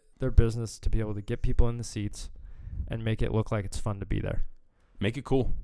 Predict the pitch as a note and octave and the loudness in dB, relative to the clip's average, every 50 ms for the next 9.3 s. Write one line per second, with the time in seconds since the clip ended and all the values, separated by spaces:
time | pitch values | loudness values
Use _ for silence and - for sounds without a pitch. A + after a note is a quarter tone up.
0 | - - - B2+ G#2 - - - - - - - _ - - - F#2+ G2 G2+ A#2 | -6 -8 -8 -8 -8 -8 -12 -16 -18 -18 -20 -20 _ -20 -8 -6 -4 -4 -4 -6
1 | A2 - A#2 G#2 F2+ - - - G#2 A#2+ B2+ - D3 A#2 G2 G2+ - - - - | -4 0 0 0 0 -2 -2 2 2 2 4 4 2 0 0 -4 -6 -8 -8 -6
2 | B2+ B2 A#2+ B2 B2 A#2+ - - A#2+ G#2+ F2+ C#2+ - - - - B2 B2 B2+ C3 | -4 0 0 0 0 0 -2 -2 -2 -2 0 -2 -4 -6 -4 -6 -6 -4 -2 -2
3 | D3 C3+ - - C3 A2 G#2 F#2+ F#2 G2+ - E2+ - - - - - B2+ C#3 D#3+ | -2 2 4 4 4 4 4 2 4 4 4 4 4 0 -4 -6 0 4 4 4
4 | D3+ - - C#3+ C3 A#2+ A#2 A2+ G#2 - - A2 - B2 G#2+ F#2 A2+ A2+ A2 - | 4 4 0 0 0 2 0 -2 -2 -4 -6 -4 -2 -2 -2 -2 -2 -4 -4 -4
5 | F#2 - G2+ G2+ F#2 - - - A#2 B2+ A2 G2+ F#2 F2+ F2+ F#2 F2 E2+ F2 E2+ | -6 -6 -6 -8 -8 -8 -6 -2 2 4 4 4 4 2 -2 -4 -6 -6 -8 -8
6 | - - - F#2+ F2 D#2 D#2 F2 E2 E2 - _ - C3 B2+ A#2 A2 A2 - - | -10 -10 -8 -6 -6 -6 -8 -12 -16 -20 -18 _ 4 6 8 8 6 6 2 2
7 | - G#2+ F#2 F2+ F2+ F2+ F2+ - A#2+ E3 A#3 C4+ B3+ A#3 G#3+ G3+ G#3 A3+ G#3+ - | 2 2 2 2 0 0 0 4 6 6 6 6 8 8 10 10 10 10 8 4
8 | - - - - D3 F3+ G3+ E3 F#2+ D#2+ D#2 - - - - - - - - - | 0 2 6 6 6 6 6 4 2 0 -4 -8 -12 8 12 12 12 12 12 12
9 | - - - - C#3 | 12 12 12 12 10